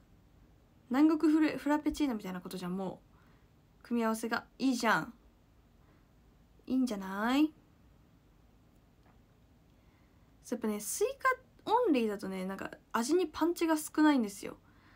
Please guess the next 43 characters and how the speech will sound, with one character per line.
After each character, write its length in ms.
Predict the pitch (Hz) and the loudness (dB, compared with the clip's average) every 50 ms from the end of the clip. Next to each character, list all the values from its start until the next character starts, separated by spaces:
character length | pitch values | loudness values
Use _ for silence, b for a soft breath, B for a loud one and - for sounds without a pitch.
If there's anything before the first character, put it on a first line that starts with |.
| b b - | b b -10
ス 160 | - - 285 | -2 0 0
イ 40 | 285 | 2
カ 120 | 294 294 | 2 2
食 140 | 294 285 269 | 2 2 0
べ 40 | 247 | 0
て 80 | 233 | -2
て 100 | 220 214 | -2 -4
思 260 | 196 202 208 220 220 | -2 0 0 2 0
う 60 | 208 190 | 0 0
ん 60 | 180 | -2
で 80 | 175 | -4
す 140 | 175 - - | -6 -8 -10
け 80 | - - | -14 -14
ど。 180 | - - - - _ _ _ _ _ _ _ _ _ - _ _ _ _ _ _ _ _ - - - _ _ _ _ _ _ _ _ _ _ - | -14 -14 -18 -20 _ _ _ _ _ _ _ _ _ -20 _ _ _ _ _ _ _ _ -20 -20 -20 _ _ _ _ _ _ _ _ _ _ -20
そ 260 | - - - - 220 | -20 -20 -16 -14 -14
う。 1500 | - - - - - - - - - - - - - - - - - - _ _ - _ _ - _ _ - - - | -14 -14 -18 -20 -20 -20 -20 -20 -20 -20 -20 -20 -20 -20 -20 -20 -20 -20 _ _ -20 _ _ -20 _ _ -20 -18 -14
だ 80 | 233 220 | -12 -10
か 80 | 220 | -8
ら 40 | 214 214 | -10 -10
や 40 | |
っ 20 | - | -10
ぱ 140 | - 220 220 | -10 -10 -10
そ 160 | - - 254 | -8 -6 -4
れ 60 | 262 | -2
ぐ 100 | 269 285 | 0 0
ら 120 | 285 277 | 0 2
い 240 | 294 311 294 226 185 | 4 2 2 2 0
い 40 | - - b b b b b b b _ _ _ - | -4 -10 b b b b b b b _ _ _ -10
っ 40 | 226 226 | -8 -4
ぱ 120 | - 277 | 0 2
い 60 | 277 | 4
混 140 | 269 285 285 | 4 4 4
ぜ 100 | 285 262 | 2 0
た 120 | 254 214 | -4 -4
方 140 | 214 208 202 | -4 -6 -8
が 140 | 202 - 185 | -10 -10 -12
パ 200 | - - - 226 | -10 -4 -2 -2
ン 80 | 226 220 | -2 -2
チ 120 | - 240 | -2 -2
が 100 | 233 226 | -2 -2
あ 40 | 226 | -2
っ 60 | 226 | -4
て、 360 | - _ - - - - - | -6 _ -12 -10 -10 -12 -12